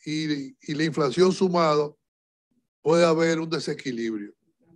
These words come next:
Totalmente. Nosotros tenemos hasta ahora una inflación acumulada de siete setenta y dos y tenemos,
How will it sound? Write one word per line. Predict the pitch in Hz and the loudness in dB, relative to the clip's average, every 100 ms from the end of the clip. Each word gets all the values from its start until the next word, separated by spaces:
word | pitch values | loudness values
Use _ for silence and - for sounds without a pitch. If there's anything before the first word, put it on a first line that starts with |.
| _ _ _ _ _ _ _ _ | _ _ _ _ _ _ _ _
Totalmente. | 123 123 147 131 120 113 - - | -6 -2 -2 0 -4 -6 -10 -12
Nosotros | - 131 160 160 165 | -8 -4 -2 -2 -4
tenemos | 165 160 170 170 156 - _ | -4 -2 -2 -2 -6 -10 _
hasta | - - 120 | -20 -10 -2
ahora | 151 175 151 139 - _ _ _ _ _ _ _ _ | 2 4 2 -2 -12 _ _ _ _ _ _ _ _
una | 131 147 | -10 -8
inflación | 147 156 - 165 160 156 | -4 -4 -2 0 2 2
acumulada | 147 - 147 147 156 156 | -4 -8 -6 0 2 2
de | 139 | 0
siete | 120 139 139 | -2 -6 -2
setenta | 147 156 156 151 165 | -2 -2 -4 -6 -2
y | |
dos | 160 151 151 - _ _ _ _ _ _ _ _ _ _ _ | 0 0 -2 -14 _ _ _ _ _ _ _ _ _ _ _
y | - | -8
tenemos, | 139 139 165 165 151 151 - - | -4 -2 0 0 -2 -6 -8 -18